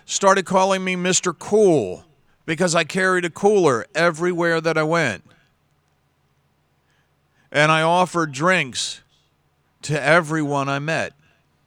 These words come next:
It made it an experience. So when my competitors pulled up,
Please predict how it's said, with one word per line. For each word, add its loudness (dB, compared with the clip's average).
It -2
made 0
it 0
an -4
experience. -6
So -2
when 2
my 2
competitors -2
pulled 0
up, 2